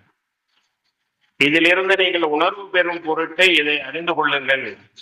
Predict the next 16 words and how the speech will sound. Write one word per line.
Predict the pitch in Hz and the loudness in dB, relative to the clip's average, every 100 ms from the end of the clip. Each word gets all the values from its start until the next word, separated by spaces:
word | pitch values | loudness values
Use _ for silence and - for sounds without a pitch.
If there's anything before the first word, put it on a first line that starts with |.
| - _ _ _ _ _ _ _ _ - | -20 _ _ _ _ _ _ _ _ -2
இன்னும் | 143 170 165 | 0 2 0
அல்லாஹ் | 165 165 156 160 - - - - | 2 2 2 -4 -8 -18 -20 -4
கூறுகின்றான், | 170 165 160 151 151 117 - _ - _ _ _ _ - | 0 2 0 0 -2 -4 -12 _ -20 _ _ _ _ 0
வானங்களையும் | 139 175 180 180 175 175 175 151 | 4 4 2 0 0 0 -2 -2
பூமியையும் | 170 175 170 165 165 151 151 147 147 156 160 | -2 2 2 2 0 0 -2 -2 -4 0 0
இவை | 156 156 127 - - 160 | 0 -6 -8 -10 -4 0
இரண்டுக்கும் | 185 185 180 170 170 151 | 0 0 -4 -4 -4 -4
இடையே | 165 170 165 | -4 -4 -4
உள்ளவற்றையும் | 156 160 156 156 156 151 120 101 - _ _ _ _ _ 123 | 0 0 0 -2 2 2 0 -8 -16 _ _ _ _ _ -2
உண்மையையும் | 151 175 180 170 160 156 175 190 - - _ _ _ _ _ 131 | 0 0 0 2 0 0 -2 -4 -8 -16 _ _ _ _ _ -2
ஒரு | 147 147 | -2 0
குறிப்பிட்ட | 175 180 185 180 170 147 | 0 0 -2 0 0 2
தவணையும் | 147 170 170 160 165 160 | 0 0 -2 -2 -4 -4
கொண்டல்லாமல் | 143 147 147 143 143 139 123 104 - - | 0 0 2 2 0 -4 -4 -16 -20 -2
நாம் | 127 131 | 0 2
படைக்கவில்லை. | 131 139 - 131 123 123 | 0 0 0 -2 -2 -4